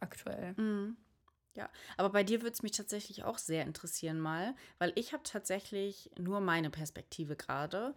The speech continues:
Speaker 1: Mhm.
Speaker 2: weil ich auch mit niemandem so darüber gesprochen habe. Also ich habe noch niemanden, noch nie mit jemandem so über Unterforderungen konkret gesprochen. Das ist jetzt das erste Mal, dass ich mit diesem Thema überhaupt so ein bisschen, äh,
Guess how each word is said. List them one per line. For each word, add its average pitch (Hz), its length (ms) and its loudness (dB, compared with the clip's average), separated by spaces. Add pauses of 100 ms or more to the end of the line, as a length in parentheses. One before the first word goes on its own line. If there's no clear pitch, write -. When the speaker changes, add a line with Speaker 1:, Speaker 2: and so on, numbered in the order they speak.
Speaker 1:
Mhm. 202 220 4
Speaker 2:
weil 185 200 6
ich 202 140 -4
auch 196 120 0
mit 190 180 -2
niemandem 220 360 0
so 202 100 -2
darüber 185 300 2
gesprochen 185 500 -4
habe. 160 140 -2
Also 160 480 0 (300)
ich - 80 -8
habe 180 100 -4
noch 180 100 0
niemanden, 202 520 -2 (260)
noch 175 180 -4
nie 202 180 2
mit 208 160 0
jemandem 185 280 0
so 185 80 -2
über 165 200 0
Unterforderungen 170 760 0
konkret 160 400 -6
gesprochen. 160 380 -8
Das 156 100 -4
ist - 120 -6
jetzt 180 140 -10
das 170 100 -6
erste 175 300 2
Mal, 175 160 2
dass 170 140 2
ich 165 100 -6
mit 170 120 0
diesem 170 160 -2
Thema 180 260 4
überhaupt 165 300 4
so 160 80 0
ein 160 60 2
bisschen, 160 300 0 (560)
äh, 156 400 0